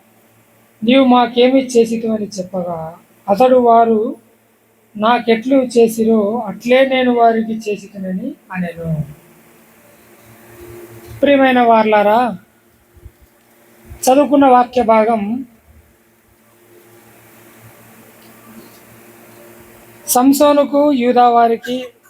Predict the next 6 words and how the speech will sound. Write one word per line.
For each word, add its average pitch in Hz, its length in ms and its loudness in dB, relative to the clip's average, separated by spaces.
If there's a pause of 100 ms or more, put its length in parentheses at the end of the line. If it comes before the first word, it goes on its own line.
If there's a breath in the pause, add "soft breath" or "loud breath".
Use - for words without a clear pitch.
(420)
అలాగే 233 720 0 (2000)
ఇస్రాయేల్ 294 460 2
వారికి, 269 440 2
యూదా 247 260 2
వారికి 240 440 0
మరియు 208 480 -4